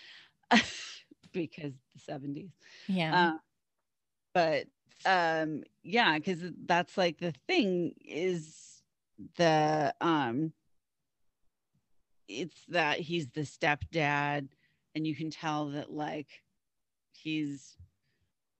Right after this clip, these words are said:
Speaker 1: you, you know, he's not abusive, but you can tell it's heading in that direction,
Speaker 2: Mm-hmm.
Speaker 1: right? And, and that's where, you know, Talking Tina kind of comes in to be the defender.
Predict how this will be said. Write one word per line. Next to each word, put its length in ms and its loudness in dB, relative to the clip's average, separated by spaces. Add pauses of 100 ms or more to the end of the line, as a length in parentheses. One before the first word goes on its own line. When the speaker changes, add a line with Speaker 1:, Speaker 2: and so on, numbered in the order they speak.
(680)
Speaker 1:
you, 420 -6 (200)
you 220 -2
know, 180 6
he's 280 0
not 260 4
abusive, 960 0 (240)
but 160 6
you 160 -2
can 140 0
tell 200 -6
it's 160 -8
heading 400 -2
in 120 0
that 240 2
direction, 720 4
Speaker 2:
Mm-hmm. 100 -14
Speaker 1:
right? 600 -12 (1200)
And, 680 -6 (1400)
and 240 0
that's 280 -6
where, 180 -8
you 160 -8
know, 140 -6
Talking 400 -10
Tina 240 -12
kind 240 -10
of 80 -12 (120)
comes 320 -6
in 280 -4 (140)
to 260 -4 (100)
be 180 -4
the 120 -8
defender. 760 -6